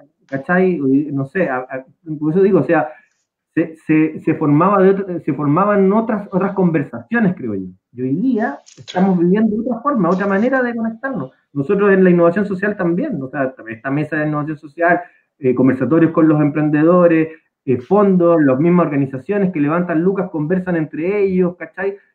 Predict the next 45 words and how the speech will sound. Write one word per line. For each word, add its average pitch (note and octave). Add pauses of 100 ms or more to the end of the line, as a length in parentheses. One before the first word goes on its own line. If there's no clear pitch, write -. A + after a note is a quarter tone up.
(100)
Esas E4+
cosas E4+
no G4
pasaban, F3+
po, - (140)
no D#3
pasaban A3+
y D#3+
hoy A#3+
están G#3
pasando. G#3
Entonces F#3+
creo G3
que F3
eso C4
es A#3+
el C#3+
gran F#3+
mérito A3+ (260)
y C#3
hay E3+
que E3+
sacarle C#3+
provecho, F#3+
obviamente, F#3+
a G#3+
eso, C3+
¿cachai? D#3 (300)
Y C#3
sacar D3
provecho D3+
en D#3+
favor C3+
de D3+
los, B2+
de, A#2+
de B2
quienes, D3+ (480)
del A#2+
desafío B2
que G3
tenemos F#3
con D3
los A#2+
emprendedores, A2+